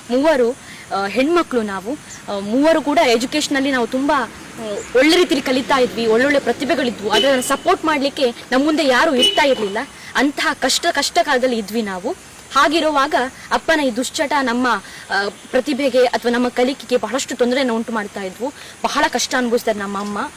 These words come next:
ಅದ್ರ ಜೊತೆಗೆ ನಮ್ಮ ಕಣ್ಣಿಗೆ ಬಿದ್ದದ್ದು ಈ ಜ-, ಶ್ರೀ ಕ್ಷೇತ್ರ ಧರ್ಮಸ್ಥಳದ ವೀರೇಂದ್ರ ಹೆಗ್ಗಡೆಯವರ, ಆ, ಒಂದು ಹೊಸ ಯೋಜನೆ.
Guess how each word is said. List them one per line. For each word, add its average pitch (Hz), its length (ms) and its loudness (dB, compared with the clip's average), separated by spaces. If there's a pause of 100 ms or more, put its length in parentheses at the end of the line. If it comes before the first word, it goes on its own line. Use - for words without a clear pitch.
(100)
ಅದ್ರ 233 160 2
ಜೊತೆಗೆ 269 340 -2
ನಮ್ಮ 285 280 2 (460)
ಕಣ್ಣಿಗೆ 285 360 2
ಬಿದ್ದದ್ದು 247 380 2
ಈ 247 80 0
ಜ-, 214 420 0
ಶ್ರೀ 277 220 -2
ಕ್ಷೇತ್ರ - 300 0
ಧರ್ಮಸ್ಥಳದ 240 580 -2 (400)
ವೀರೇಂದ್ರ 269 300 2
ಹೆಗ್ಗಡೆಯವರ, 247 580 2 (600)
ಆ, - 40 2
ಒಂದು 233 320 4
ಹೊಸ 285 320 0
ಯೋಜನೆ. 254 420 0